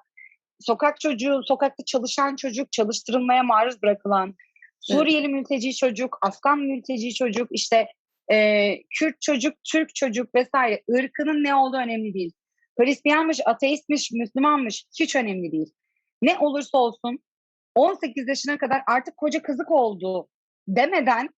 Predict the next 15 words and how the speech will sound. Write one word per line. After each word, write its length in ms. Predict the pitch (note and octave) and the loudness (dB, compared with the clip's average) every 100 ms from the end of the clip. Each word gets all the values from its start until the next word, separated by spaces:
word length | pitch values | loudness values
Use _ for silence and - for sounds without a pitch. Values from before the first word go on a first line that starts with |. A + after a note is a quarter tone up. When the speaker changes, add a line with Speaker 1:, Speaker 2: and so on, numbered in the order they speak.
| _ - - - - | _ -20 -20 -20 0
Speaker 1:
on 200 | A#3 D#4 | 2 4
altı, 320 | D4+ C4+ C4+ | 2 2 -2
Speaker 2:
Hı. 20 | |
Speaker 1:
on 140 | B3+ C4+ | -4 -4
yedi 260 | C#4 C4 | -4 -4
yaşında 480 | C4 B3+ - C4 B3+ | -4 -4 -4 -4 0
dahi 260 | B3+ - G#3+ | -2 -4 -8
çocuk 300 | A#3 A#3 C#4 | -6 -2 2
olduğunu 340 | A#3+ A#3 B3+ | 2 2 -6
unutmadan 420 | A#3+ A#3+ G#3+ F#3 | -8 -4 -2 -2
ilerlemek 520 | F3 E3 E3+ D#3+ D#3+ - | -2 -2 -2 -2 -6 -4
gerekiyor. 420 | D#3 D3+ D#3 C#3+ _ _ _ _ - | -4 -2 -2 -2 _ _ _ _ 0
Ve, 260 | A#3+ B3 - _ - | 2 2 -6 _ 2
Speaker 2:
Evet. 440 | G#3 G#3 G#3 | 4 4 4
Speaker 1:
e, 40 | G#3 | -2